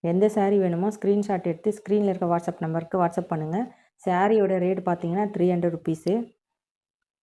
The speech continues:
இது பாருங்க, pink with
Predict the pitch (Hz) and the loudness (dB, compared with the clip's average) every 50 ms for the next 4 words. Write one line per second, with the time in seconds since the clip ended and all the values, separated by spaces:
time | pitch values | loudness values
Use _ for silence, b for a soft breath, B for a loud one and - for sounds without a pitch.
0 | _ _ _ _ _ _ _ _ _ _ _ _ - 175 175 202 - 190 180 170 | _ _ _ _ _ _ _ _ _ _ _ _ -8 -4 -4 -2 0 0 0 2
1 | 170 175 202 254 269 262 B B B _ _ _ _ _ - 214 208 208 208 214 | 0 0 0 0 0 -2 B B B _ _ _ _ _ 2 4 4 4 2 2
2 | 202 185 202 196 - | 2 2 0 0 -2